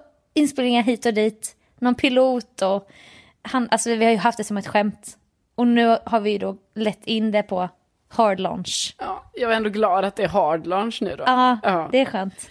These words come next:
Speaker 2: Nej, men det är ju jättekul. Alltså, jag menar, jag tycker det är jättekul att min bästa vän ska vara med
Speaker 1: Ja.
Speaker 2: i Bäst i test.
Speaker 1: Ja, men det känns jättestort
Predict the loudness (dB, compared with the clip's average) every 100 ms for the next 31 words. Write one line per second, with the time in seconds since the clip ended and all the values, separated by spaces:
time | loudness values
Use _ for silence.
0 | -18 -4 0 2 2 0 -2 0 0 2
1 | 0 -2 -4 -4 2 2 4 0 2 0
2 | 0 -2 0 2 2 0 -4 -4 -2 -2
3 | -4 -10 0 0 2 -2 0 -2 -2 -2
4 | -2 0 0 -2 -4 -4 -2 -2 -2 0
5 | 2 2 0 -6 _ _ -6 -6 -10 -8
6 | -8 -12 -16 _ _ _ _ -6 -2 -2
7 | 0 0 2 4 4 2 -2 _ -12 -6
8 | -2 -2 -4 -6 -2 -2 -4